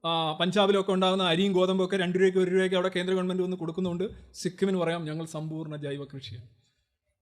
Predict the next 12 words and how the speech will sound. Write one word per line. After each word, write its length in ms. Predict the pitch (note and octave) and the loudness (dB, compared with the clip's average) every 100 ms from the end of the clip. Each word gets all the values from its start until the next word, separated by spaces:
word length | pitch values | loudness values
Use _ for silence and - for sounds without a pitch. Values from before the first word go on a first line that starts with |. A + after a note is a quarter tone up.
| _ _ | _ _
ഇങ്ങനെ 140 | C#3+ D3+ | -10 -8
സമ്പൂർണ്ണ 380 | D3+ D#3 E3+ | -6 -4 -4
ജൈവ 200 | E3 E3 | 0 0
കൃഷിയാണെന്ന് 460 | E3+ D#3+ E3+ D#3+ E3 | -2 -6 -6 -6 -6
പ്രഖ്യാപിച്ച 440 | D#3 C3 D#3 D#3+ | -8 -4 -4 -2
ഒരു 80 | D#3+ | -6
രാജ്യത്തിൻ്റെ 460 | D3 D3+ D#3 D#3+ D#3+ | -4 -4 -6 -8 -6
ഇന്നത്തെ 300 | D3+ E3+ D3+ | -4 -4 -4
അവസ്ഥ 260 | D3 D3 F#3+ - _ _ _ - | -6 -6 -10 -12 _ _ _ -10
മനസ്സിലാവണമെങ്കിൽ 640 | D3 D#3 C#3+ D3 D#3+ C4 _ - | -8 -6 -6 -6 -8 -10 _ -6
മാപ്പിൽ 360 | D3 F3 G3 | -2 0 2
നിന്ന് 160 | F#3+ F3 | 0 0